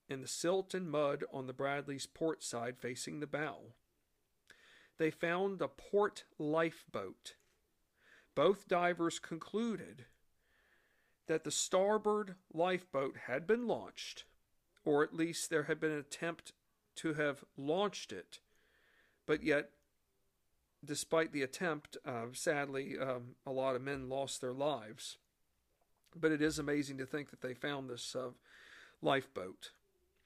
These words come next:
Is it fair to say that even the bell retrieval process itself had challenges?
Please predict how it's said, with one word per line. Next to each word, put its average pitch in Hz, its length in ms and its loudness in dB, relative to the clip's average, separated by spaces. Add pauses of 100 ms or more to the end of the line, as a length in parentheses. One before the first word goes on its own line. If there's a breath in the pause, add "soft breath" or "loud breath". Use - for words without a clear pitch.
(2250 soft breath)
Is 190 160 6
it 202 100 2
fair 208 200 6
to 185 40 0
say 185 240 2
that 165 140 0
even 170 260 -2
the 143 60 -4
bell 160 320 2
retrieval 151 640 -4
process 143 600 -4
itself - 680 -2 (1300)
had 143 160 0
challenges? 123 880 -2